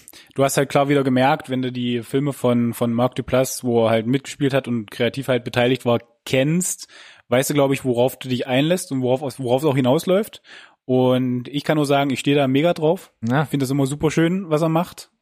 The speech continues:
Speaker 1: Äh, ich musste direkt an Sister Sister denken. Hieß er so? Glaub schon, ne?
Speaker 2: Oh, weiß ich gar nicht.
Speaker 1: Wo er mitspielt. Äh, und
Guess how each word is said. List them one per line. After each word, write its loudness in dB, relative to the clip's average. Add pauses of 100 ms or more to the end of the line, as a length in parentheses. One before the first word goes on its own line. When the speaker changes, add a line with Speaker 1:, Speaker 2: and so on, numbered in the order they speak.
(160)
Speaker 1:
Äh, 2
ich -16
musste -4
direkt 2
an 0 (1500)
Sister -2
Sister 0
denken. -2 (320)
Hieß -2
er 4
so? 0 (320)
Glaub 0
schon, 0
ne? 0 (1000)
Speaker 2:
Oh, 2
weiß 2
ich -10
gar 0
nicht. -4
Speaker 1:
Wo -2
er 0
mitspielt. -2
Äh, 2 (260)
und 0